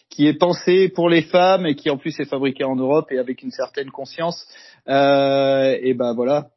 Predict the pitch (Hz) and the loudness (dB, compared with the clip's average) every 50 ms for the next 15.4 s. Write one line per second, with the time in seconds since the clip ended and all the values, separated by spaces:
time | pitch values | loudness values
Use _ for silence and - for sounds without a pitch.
0 | _ _ - - - 135 131 123 - - 139 127 - - - 156 147 - - 165 | _ _ -18 -8 -4 -2 -2 -2 -2 -4 -6 -6 -6 -4 -4 -4 -4 0 0 0
1 | 160 143 - - - - - _ _ - - - _ _ - 156 131 - - 165 | 0 0 -2 -6 -18 -20 -20 _ _ -20 -20 -20 _ _ -6 -6 -6 -4 -4 -4
2 | 156 143 - - 170 170 160 160 - - 156 - - 170 160 143 - 170 170 170 | -4 -4 0 2 2 2 2 0 0 -2 -4 -2 -2 -6 -6 -4 0 0 0 0
3 | - - - 170 - - 185 190 202 220 220 202 226 214 - - 214 185 208 214 | 0 0 -2 -2 -2 0 0 2 2 4 4 4 2 2 0 -2 0 2 2 2
4 | 185 - - 175 180 165 143 - 170 147 143 156 147 147 147 139 - - - 156 | 0 0 -2 -4 -4 -4 -4 -4 -6 -2 0 0 0 0 0 -2 -6 -8 -10 -8
5 | 160 170 165 _ - - - _ _ - 123 127 127 127 131 135 131 131 135 135 | -6 -6 -8 _ -14 -20 -20 _ _ -8 -6 -4 -2 0 0 0 0 2 2 2
6 | 143 143 - 143 143 139 135 131 - - - 131 123 117 123 139 139 - _ _ | 2 2 2 2 2 2 2 0 -2 -6 -4 -2 0 2 2 0 0 -2 _ _
7 | _ _ _ - 117 113 113 120 127 - - - - - - _ _ - 127 139 | _ _ _ -8 -6 -4 -2 -2 -4 -4 -8 -20 -20 -20 -20 _ _ -2 0 0
8 | 147 143 135 - - 147 147 143 139 139 - - 180 175 175 - 190 190 190 165 | 0 0 0 0 2 2 4 4 2 0 0 0 0 0 2 2 0 0 0 -2
9 | - 160 156 151 151 143 139 139 - - 160 160 151 143 135 127 123 123 - - | 2 2 2 4 4 2 2 0 -4 -6 -4 0 2 2 4 4 2 2 0 2
10 | 117 131 147 151 - - 127 127 123 131 147 147 - - - - - - - 143 | 2 2 2 2 0 0 0 0 2 2 0 0 -2 -8 -20 -20 -18 -12 -10 -10
11 | - - - 156 170 180 _ - - - - _ _ - - 127 127 127 127 123 | -10 -8 -8 -6 -6 -6 _ -14 -20 -20 -20 _ _ -10 -4 -2 0 0 2 2
12 | 123 120 120 120 120 120 120 117 117 117 113 110 113 82 - - 113 127 131 131 | 0 0 0 0 0 -2 -2 -2 -2 -2 -2 -4 -4 -6 -4 0 2 4 4 6
13 | 131 131 135 147 202 262 277 226 147 117 - 127 117 120 123 117 117 123 120 113 | 6 4 4 4 4 2 2 2 0 0 0 -2 -2 0 -2 0 0 0 -2 -4
14 | 107 - - - - 185 185 175 170 151 147 - - 143 147 143 147 147 151 151 | -6 -12 -14 -10 -4 -4 -2 0 0 -2 -2 -4 -6 -4 -2 0 2 2 4 4
15 | 151 151 151 151 151 - - | 4 4 4 2 0 -2 -4